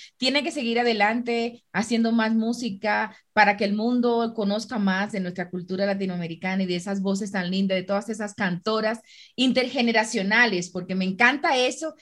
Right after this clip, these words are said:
que sean mujeres de diferentes generaciones, eh, de diferentes países que componen nuestra América Latina y que el mundo entero la conozca. Me encanta eso. Te deseo mucho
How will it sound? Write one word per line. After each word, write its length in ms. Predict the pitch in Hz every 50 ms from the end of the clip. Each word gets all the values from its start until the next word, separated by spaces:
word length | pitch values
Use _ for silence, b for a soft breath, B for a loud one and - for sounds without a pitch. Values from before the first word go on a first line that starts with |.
| b b b
que 120 | - - 202
sean 240 | 190 226 226 254
mujeres 480 | 269 277 277 254 285 262 247 254 294 254
de 100 | 254 226
diferentes 560 | 220 202 - 208 190 196 208 233 233 247 -
generaciones, 840 | 277 294 240 208 185 180 185 185 226 226 240 262 277 339 370 - - _ _ _ _ _ _
eh, 300 | - 196 202 196 190 -
de 120 | 180 208 202
diferentes 560 | 196 196 196 190 175 190 214 226 226 262 240
países 440 | - 240 208 196 208 226 226 254 240
que 120 | 240 214
componen 420 | - 180 175 175 175 185 202 202 202
nuestra 280 | 196 196 196 196 180
América 400 | 170 170 170 180 220 - 202 196
Latina 500 | 180 160 165 - 190 202 226 233 220 208
y 80 | 190 180
que 80 | 175
el 80 | 165 165
mundo 260 | 165 170 180 190 196
entero 300 | 196 190 190 175 170 175
la 160 | 175 175 170
conozca. 360 | - 165 160 156 151 147 - 156 b b b b
Me 80 | b 196
encanta 380 | 208 196 254 254 254 311 254 220
eso. 300 | 202 196 190 160 147 b b b b
Te 80 | - 220
deseo 300 | 226 233 226 277 262 254
mucho 260 | 269 285 311 302 370